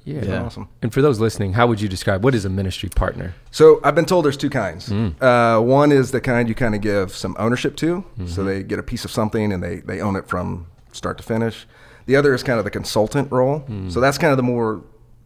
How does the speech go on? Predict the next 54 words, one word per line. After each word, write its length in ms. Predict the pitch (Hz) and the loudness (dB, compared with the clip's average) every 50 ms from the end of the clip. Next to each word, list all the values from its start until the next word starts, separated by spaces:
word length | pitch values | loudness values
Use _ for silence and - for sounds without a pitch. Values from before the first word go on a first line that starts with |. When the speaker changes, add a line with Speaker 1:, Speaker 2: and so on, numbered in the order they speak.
| _ _ _ _ _ _ - | _ _ _ _ _ _ -6
Speaker 2:
the 100 | 123 110 | -4 -2
way 140 | 104 104 98 101 104 - - | 0 0 0 0 -2 -4 -4
I, 120 | 101 101 | -4 -4
I 40 | 95 87 | -4 -4
interact 300 | 107 104 101 95 98 - | -4 -2 -2 -2 -4 -4
with 100 | 95 - | -6 -8
Allie, 360 | 92 95 95 98 98 95 92 - | -6 -6 -6 -6 -8 -8 -10 -10
just 180 | - 101 95 92 | -10 -8 -6 -4
Speaker 1:
Mm-hmm. 80 | - 110 | -4 -2
Speaker 2:
more 100 | 104 98 | -2 -2
of 60 | 98 | -4
a 80 | 90 | -4
consultant 500 | 82 - 92 - - - 101 101 - 117 | -6 -8 -10 -10 -8 -8 -6 -6 -6 -6
role. 240 | 110 110 113 120 - - - - | -6 -6 -6 -8 -10 -12 -12 -10
Speaker 1:
Mm-hmm. 160 | 98 92 92 | -8 -6 -6
Speaker 2:
It's 80 | 95 98 | 0 4
been, 260 | 180 170 143 127 - - | 4 6 6 4 2 0
I 60 | 127 | 0
mean, 300 | 127 117 113 107 90 - - _ _ - | 2 2 0 -2 -4 -8 -16 _ _ -4
it's 260 | 120 113 - - - | -2 -2 -4 -6 -14
phenomenal. 720 | - _ - 107 104 98 98 101 113 120 120 127 139 139 - 107 | -8 _ -4 -2 0 0 0 0 0 0 -2 -2 -4 -6 -8 -10
Speaker 1:
Mm. 140 | 95 87 87 - - - - - - | -10 -10 -12 -14 -18 -20 -20 -16 -8
Speaker 2:
You 80 | - 131 | -2 -2
get 160 | 170 214 - - | -2 -2 0 2
past 240 | 165 147 143 139 | 2 2 2 0
the 60 | 139 113 | -2 -4
place 280 | 135 131 123 127 - | -2 -2 -2 -2 -4
of 80 | 113 107 | -4 -4
being 140 | 117 113 107 | -2 -2 -2
able 120 | 98 92 | -2 -4
to 60 | 87 | -6
serve 440 | - - - - 113 110 110 113 104 | -8 -8 -6 -4 -4 -2 -2 -2 -4
with 140 | 107 98 - | -4 -6 -6
your, 300 | 104 95 95 90 90 - - | -6 -6 -4 -6 -6 -8 -8
your 100 | 101 - | -8 -6
time 240 | - 117 107 107 104 | -4 -2 -2 -2 -2
and 60 | 95 | -4
your 80 | 95 - | -6 -4
treasure 420 | - 113 107 110 107 113 110 104 | -2 -2 0 0 0 -2 -2 -4
and 160 | - 104 95 - - | -4 -6 -10 -8 -6
also 340 | - 95 104 110 - - 120 | -2 -2 -2 -2 -2 -2 -2
give 200 | 117 127 123 107 | 0 0 0 2
back 360 | 117 110 110 117 120 - - - - - - | 2 2 2 0 -2 -4 -10 -20 -20 -20 -16
the, 360 | - - 98 92 87 90 85 - | -8 -6 -4 -4 -4 -4 -6 -8
the, 200 | 98 90 87 - - | -8 -8 -8 -8 -10
the 180 | - 90 - - - | -12 -12 -12 -12 -14
experience. 600 | - - - - 110 110 113 117 113 - - - _ _ _ - | -14 -10 -6 -4 -2 0 -2 -2 -4 -8 -14 -20 _ _ _ -18
Speaker 1:
Wow. 100 | - - | -12 -10
Speaker 2:
It's 160 | 113 - - | -8 -8 -6
just, 340 | - 120 107 - - - - 110 | -6 -6 -6 -6 -10 -10 -8 -6
it's 120 | 110 - | -6 -4
a 40 | 107 | -6
great 220 | 92 95 87 - | -6 -6 -8 -8
program. 300 | - 82 82 82 82 - | -10 -10 -10 -10 -12 -14